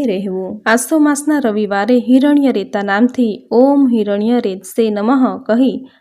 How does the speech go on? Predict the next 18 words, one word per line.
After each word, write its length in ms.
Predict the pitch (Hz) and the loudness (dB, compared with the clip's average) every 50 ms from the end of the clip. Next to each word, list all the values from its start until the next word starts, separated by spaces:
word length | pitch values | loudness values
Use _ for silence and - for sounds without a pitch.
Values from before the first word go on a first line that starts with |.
| _ _ _ - | _ _ _ -4
સૂર્યનારાયણનું 800 | - 262 262 277 262 214 202 202 196 190 190 185 190 202 247 277 | -2 -2 0 0 0 0 -2 -2 -4 -4 -6 -6 -4 -4 -6 -6
પૂજન 340 | 269 - 190 185 - 190 190 | -6 -8 -10 -8 -8 -10 -10
કરવું. 460 | 180 - 196 190 185 185 185 190 - - _ _ _ _ _ _ - | -8 -8 -6 -6 -6 -8 -10 -12 -14 -18 _ _ _ _ _ _ -4
નૈવેદ્યમાં 580 | 208 208 202 196 202 196 - 240 233 214 190 | -2 -2 0 0 -2 -2 -2 -2 -2 -2 -4
ખાંડ 400 | 220 - - 226 240 247 233 202 180 - - _ _ _ _ _ _ | -8 -6 -2 0 0 0 0 -2 -4 -10 -16 _ _ _ _ _ _
અને 160 | - 208 208 180 | -2 -2 -2 -2
અધર્યમાં 720 | - 196 214 214 269 277 262 269 262 240 214 196 190 202 | -2 -4 0 2 2 2 4 4 4 2 2 -2 -4 -4
દાડમ 340 | 190 196 196 196 226 247 233 - - | -2 -2 0 0 0 0 -2 -4 -10
અર્પણ 280 | 190 190 - - 185 196 | -14 -12 -10 -10 -10 -10
કરવું. 500 | 190 - 190 190 190 185 190 196 226 - _ _ _ _ _ _ _ _ | -8 -8 -8 -6 -8 -8 -10 -12 -14 -16 _ _ _ _ _ _ _ _
દાનમાં 520 | 226 202 214 226 247 277 277 269 262 254 254 | -2 0 2 4 4 4 4 4 4 2 0
ભક્તિપૂર્વક 760 | 233 214 - - - 202 196 - 226 233 254 262 247 220 - 214 196 190 | -4 -8 -10 -8 -8 -8 -6 0 0 2 4 4 2 0 -4 -10 -14 -6
બ્રાહ્મણોને 560 | - 220 226 240 247 254 247 214 202 196 196 196 | -4 0 2 4 4 4 2 0 -2 -4 -6 -8
ભોજનમાં 680 | 190 - 196 196 - 247 247 254 240 208 180 180 - - - - _ _ _ _ _ | -6 -6 -8 -2 0 2 2 4 2 2 -2 -6 -8 -14 -20 -20 _ _ _ _ _
ચોખા 360 | - 247 254 254 262 262 226 | 2 4 4 4 2 0 -2
અને 160 | 196 196 190 190 | 0 -2 -6 -8
ખાંડ 340 | 190 - 214 208 226 226 - - | -8 -6 -4 -4 -4 -4 -4 -8
આપવા 440 | 196 185 - - 196 190 185 190 | -10 -10 -8 -8 -8 -6 -8 -8